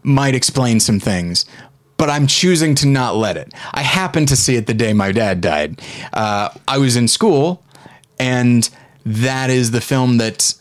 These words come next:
based on time frame, that was the film I was watching when he died. Uh, and, but I loved the movie. I thought it was amazing. And that,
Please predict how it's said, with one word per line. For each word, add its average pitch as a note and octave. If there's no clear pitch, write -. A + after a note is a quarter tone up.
based D#3
on C3+
time C#3+
frame, G#2
that A2
was A2+
the A2+
film A2+
I A2
was G2+
watching G#2+
when D#3
he A2+
died. F2
Uh, A2
and, C#3+
but F3+
I F3
loved F#3
the E3+
movie. C#3+
I A2
thought C#3
it C3+
was B2
amazing. B2+
And D3
that, C#3+